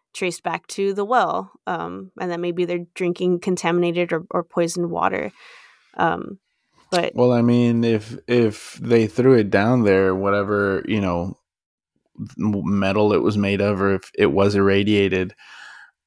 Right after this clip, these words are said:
Speaker 2: uh, then that would seep in.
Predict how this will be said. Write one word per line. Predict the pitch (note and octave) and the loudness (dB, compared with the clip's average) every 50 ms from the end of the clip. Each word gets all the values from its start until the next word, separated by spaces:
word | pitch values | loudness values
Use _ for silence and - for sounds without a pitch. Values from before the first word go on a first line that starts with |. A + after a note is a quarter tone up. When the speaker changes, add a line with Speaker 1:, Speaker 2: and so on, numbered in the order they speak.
| - - | -6 -2
Speaker 2:
uh, | G#2+ F#2+ F2 E2 B1 A#1+ A#1+ G#1+ - - - - _ _ _ _ _ _ _ _ _ _ _ _ _ _ _ _ _ _ _ _ _ _ _ _ _ _ _ _ - | -2 0 0 0 0 0 -2 -2 -4 -8 -16 -20 _ _ _ _ _ _ _ _ _ _ _ _ _ _ _ _ _ _ _ _ _ _ _ _ _ _ _ _ -10
then | - G#2 G#2 G#2+ G2+ G2+ G2+ G2+ G2 G2 D#2+ - - A2+ - | -8 -2 0 2 2 2 0 -4 -4 -6 -6 -8 -10 -10 -4
that | G2 G2 G2+ G2+ A2 | 0 2 2 4 2
would | G#2+ G2+ G2+ | 2 0 0
seep | - - - G#2 G2+ - - | -2 -4 -4 -4 -4 -4 -4
in. | C#2+ F2 F#2+ G2 | -6 -6 -6 -8